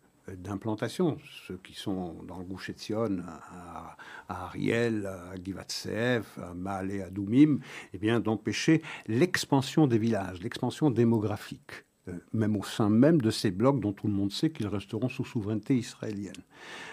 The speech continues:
Et également, euh, tout faire pour, euh, empêcher, euh, toute tentation de la, du nouveau gouvernement israélien de procéder à une annexion de, de la Judée, euh, Samarie,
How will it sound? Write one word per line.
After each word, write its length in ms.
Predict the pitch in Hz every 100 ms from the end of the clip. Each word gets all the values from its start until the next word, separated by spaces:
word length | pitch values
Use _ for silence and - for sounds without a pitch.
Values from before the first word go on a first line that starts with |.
| - 104
Et 120 | 101
également, 560 | 95 98 107 120 110
euh, 280 | 95 98 95 -
tout 120 | 117
faire 460 | - 117 87 - _
pour, 360 | - 104 92 98
euh, 180 | 95 95 - - -
empêcher, 760 | 117 113 110 - - 123 107 92
euh, 60 | 92 -
toute 400 | 110 - 110 -
tentation 640 | 120 - 107 - 117 113
de 160 | 92
la, 360 | 95 92 92 90 92 92
du 120 | 95
nouveau 260 | 101 107 113
gouvernement 520 | 101 101 98 98 104
israélien 640 | 98 - - 98 98 107 98
de 80 |
procéder 500 | 95 - - 107 101
à 20 | 104
une 160 | 95
annexion 460 | 95 92 - - 95
de, 280 | 87 90 87 - - - -
de 480 | 98 95 87 80 85
la 120 | 90 87
Judée, 580 | 90 87 85 95 87
euh, 180 | 80 73
Samarie, 640 | - 104 87 92 110 170